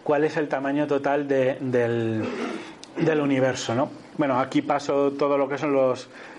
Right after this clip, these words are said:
eh, esos años, esos años luz, y abajo de todos a, a kilómetros, que como veis prácticamente me da la línea entera.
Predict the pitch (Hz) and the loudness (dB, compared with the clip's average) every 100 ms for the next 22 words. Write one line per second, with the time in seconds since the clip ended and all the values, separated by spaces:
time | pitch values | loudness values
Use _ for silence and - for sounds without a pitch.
0 | - - 135 131 131 127 127 131 135 - | -6 0 2 4 2 0 -2 -2 -4 -4
1 | - 139 - 143 - 139 143 135 131 151 | -2 0 0 0 0 0 2 2 2 2
2 | 143 143 139 147 139 151 175 - - - | 0 0 0 0 0 2 0 -2 -14 0
3 | 143 131 135 151 143 139 147 147 127 127 | 2 4 2 2 2 2 2 2 2 0
4 | 120 120 143 143 135 143 151 175 156 127 | 0 0 -2 0 0 0 0 0 0 0
5 | 127 120 127 135 135 131 127 127 156 - | 0 0 0 -2 -2 0 0 0 -2 -4
6 | - - - 135 139 131 127 127 123 117 | -14 -16 -4 0 2 2 0 0 -2 -2
7 | 123 117 | -2 -2